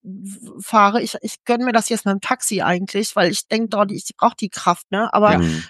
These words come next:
Speaker 1: es ist einfach, ich gla-, also auch gerade wenn man ein bisschen älter wird, fällt alles immer so doppelt in, die anderen machen, t-, äh, fa-, setzen sich auf ihr Fahrrad und entspa-,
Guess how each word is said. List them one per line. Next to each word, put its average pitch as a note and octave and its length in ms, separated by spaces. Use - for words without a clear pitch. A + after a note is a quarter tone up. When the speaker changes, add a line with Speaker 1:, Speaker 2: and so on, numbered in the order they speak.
Speaker 1:
es - 120
ist A#3 180
einfach, A#3+ 560
ich G#3+ 160
gla-, G#3+ 280
also A3 280
auch - 160
gerade A#3 280
wenn A3 100
man G#3+ 120
ein G#3 60
bisschen G#3+ 200
älter B3 340
wird, A#3 200
fällt A3 360
alles C#4 320
immer A#3 260
so G#3+ 120
doppelt G#3+ 420
in, G3+ 220
die A3 80
anderen A#3+ 240
machen, A3 480
t-, - 160
äh, G#3 160
fa-, - 220
setzen A#3 300
sich - 180
auf G#3+ 140
ihr - 80
Fahrrad C#4 360
und A3 120
entspa-, - 340